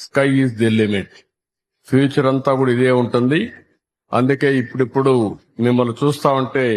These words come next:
ఈరోజు ఇంత ఉత్సాహంగా మీరు పనిచేయగలుగుతున్నారు. ఇక్కడ ఈజీ మార్ట్, one of the best organizations. She is doing extraordinary work. I really appreciate her, that enthusiasm.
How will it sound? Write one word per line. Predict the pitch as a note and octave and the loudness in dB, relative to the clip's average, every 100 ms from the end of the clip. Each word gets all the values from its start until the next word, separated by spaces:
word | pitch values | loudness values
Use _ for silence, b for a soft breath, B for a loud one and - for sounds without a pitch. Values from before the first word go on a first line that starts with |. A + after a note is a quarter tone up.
| - - _ _ _ _ _ _ _ A#2 | -4 -10 _ _ _ _ _ _ _ 0
ఈరోజు | B2+ C#3 C3+ B2+ | 2 0 0 0
ఇంత | C#3 C#3 C#3 | 0 2 0
ఉత్సాహంగా | C3 D#3+ C#3 C#3 C#3 C3 | 0 0 0 0 0 0
మీరు | B2+ A#2 | -2 -2
పనిచేయగలుగుతున్నారు. | A#2+ B2 B2+ B2 A#2 B2 B2 C3+ G#3+ - _ _ _ _ _ _ B2+ | 0 0 0 -2 -2 -2 0 0 -4 -12 _ _ _ _ _ _ -4
ఇక్కడ | D3 C#3 B2+ A#2 A#2 - _ _ _ _ - | 0 0 2 0 -4 -12 _ _ _ _ -2
ఈజీ | C#3 C3+ C#3 B2+ | 0 2 0 2
మార్ట్, | B2 A2 - _ _ _ _ _ A#2+ | 0 -2 -8 _ _ _ _ _ -2
one | C3 | 0
of | B2+ | -2
the | A#2+ G#2+ | -4 -4
best | B2+ B2 C3 B2 | -4 -2 -2 -2
organizations. | A2+ A#2+ A#2 A#2 D3 - | -2 -2 -2 -2 -4 -2
She | C3 B2 | -2 -2
is | G#2+ | 0
doing | C3 C3+ A#2+ | 0 2 0
extraordinary | A2 - - C3 B2 A#2+ A#2 C3+ | -2 -4 -2 -2 0 -2 0 0
work. | G3 - - - | -2 -10 -8 -2
I | A2+ A2+ | -2 0
really | B2+ C#3+ C#3 | 0 2 0
appreciate | A2 B2+ A#2+ B2+ A#2 B2+ | 0 -4 -2 -4 -2 -2
her, | D#3 C#3 | -4 -2
that | A#2+ - A2+ | -4 0 -2
enthusiasm. | A#2 C3+ C3+ B2 B2 D#3+ | 0 0 2 0 0 -2